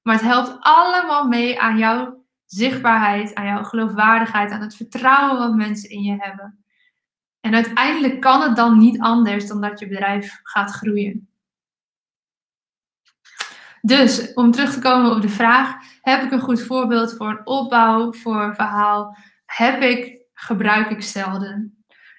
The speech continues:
Ik vind het wel een mooie vraag. Ik ga er even over nadenken of ik daar een blog over zou willen schrijven of misschien een podcast over zou willen opnemen. Of misschien ga ik wel gewoon deze audio-opname gebruiken. <laughs> Dat, eh, ik heb het nu al zo mooi verteld.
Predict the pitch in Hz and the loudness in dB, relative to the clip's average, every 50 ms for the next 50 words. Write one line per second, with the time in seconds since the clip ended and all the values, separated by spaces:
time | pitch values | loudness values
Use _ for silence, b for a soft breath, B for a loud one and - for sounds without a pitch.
0 | b - 233 233 240 269 262 262 220 233 247 262 285 294 294 285 277 269 269 262 | b -6 -6 -4 0 0 2 2 4 4 4 4 4 2 2 2 2 2 2 2
1 | 262 - 247 247 269 262 262 - - 262 247 226 233 233 233 247 233 233 233 233 | 2 0 0 0 0 0 -4 -4 -2 -2 -2 0 2 0 2 2 0 -2 0 0
2 | 226 226 233 233 240 233 220 - - 214 - 226 202 214 208 214 214 208 208 202 | 2 2 2 2 2 0 0 -2 -4 -8 -10 -8 -4 -2 0 0 0 0 0 0
3 | 226 233 240 240 - - - 220 226 220 233 226 226 220 208 202 214 214 202 202 | 0 0 0 -2 -2 -2 -2 -2 -2 -2 -4 -4 -4 -4 -2 -2 -2 -2 -4 -6
4 | - - - 220 214 214 226 233 233 233 240 233 233 214 214 - 214 202 - - | -10 -12 -8 -2 0 2 2 2 0 -2 -4 -8 -8 -8 -6 -6 -6 -6 -4 0
5 | 226 220 220 220 220 214 - - 202 208 202 - - 208 202 - - 208 202 202 | 0 0 0 0 -2 -8 -10 -8 -8 -8 -8 -8 -8 -8 -8 -6 -6 -4 -2 -2
6 | 202 202 202 220 - - 202 202 202 202 202 202 202 202 202 - - - 247 247 | -2 -2 -4 -6 -6 -2 0 2 2 4 6 6 4 4 2 -2 -2 -2 -2 -2
7 | - - - 233 226 - 262 247 262 240 233 226 220 226 214 202 208 226 220 220 | 0 2 4 4 4 4 4 4 4 4 4 2 2 2 0 2 2 2 2 2
8 | - 214 220 226 214 214 208 208 208 202 202 202 202 226 190 196 196 202 202 220 | 2 2 4 4 4 4 2 2 2 2 2 2 0 0 0 0 0 -2 -4 0
9 | - 233 277 339 - - 277 247 254 240 254 254 247 233 240 240 247 254 247 240 | 0 2 4 4 4 4 4 4 2 2 2 2 2 4 4 4 4 4 2 2
10 | 247 240 233 233 233 233 233 240 - - 240 233 254 285 - - | 2 2 2 4 4 4 2 0 -2 0 2 2 2 0 -2 -8